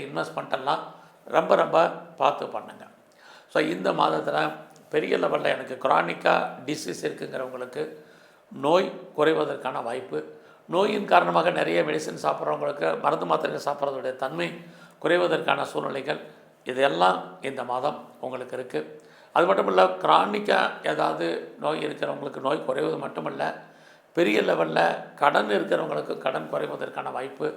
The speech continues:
அல்லது கடன்லேருந்து நீங்க விடுபடுவதற்கான ஒரு சூழ்நிலைகள், சந்தர்ப்பங்கள் உங்களுக்கு இந்த மாதம் நிறையவே உருவாகும். So இந்த மாதத்துல வேலையை பொறுத்த வரைக்கும் கவனம். பிசினஸ்ல பெருசா லாபம் வர்ற மாதிரி தோற்றம்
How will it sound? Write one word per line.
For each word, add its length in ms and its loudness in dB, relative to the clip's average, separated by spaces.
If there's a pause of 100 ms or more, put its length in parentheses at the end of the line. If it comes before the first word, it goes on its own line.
(380)
அல்லது 260 6
கடன்லேருந்து 540 6
நீங்க 220 -4
விடுபடுவதற்கான 880 -2
ஒரு 120 -4
சூழ்நிலைகள், 640 -2 (500)
சந்தர்ப்பங்கள் 760 4 (240)
உங்களுக்கு 460 -4 (340)
இந்த 200 -6
மாதம் 380 0 (220)
நிறையவே 400 2
உருவாகும். 580 2 (440)
So 160 2
இந்த 280 2
மாதத்துல 520 6 (540)
வேலையை 340 6
பொறுத்த 300 0
வரைக்கும் 420 -4 (340)
கவனம். 360 2 (520)
பிசினஸ்ல 480 0 (380)
பெருசா 420 0
லாபம் 280 4
வர்ற 220 2
மாதிரி 240 0
தோற்றம் 420 -2